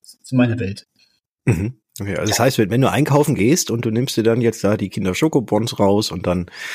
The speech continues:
Speaker 2: äh, holst du dir noch die sauren Gurken, ähm, und dann guckst du noch da vorne nochmal dreihundert Gramm Stracke, äh, und dann zählst du das quasi, addierst du das im Kopf alles schon zusammen und weißt dann genau,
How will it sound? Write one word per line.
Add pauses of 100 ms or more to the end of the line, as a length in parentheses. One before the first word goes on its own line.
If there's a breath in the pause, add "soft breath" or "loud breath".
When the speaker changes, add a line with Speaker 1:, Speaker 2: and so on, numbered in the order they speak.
(140 loud breath)
Speaker 2:
äh,
holst
du
dir
noch
die
sauren
Gurken, (420 loud breath)
ähm,
und
dann
guckst
du
noch
da
vorne
nochmal
dreihundert
Gramm
Stracke, (480 loud breath)
äh, (120)
und
dann (540)
zählst
du
das
quasi,
addierst
du
das
im
Kopf
alles
schon
zusammen
und
weißt
dann
genau,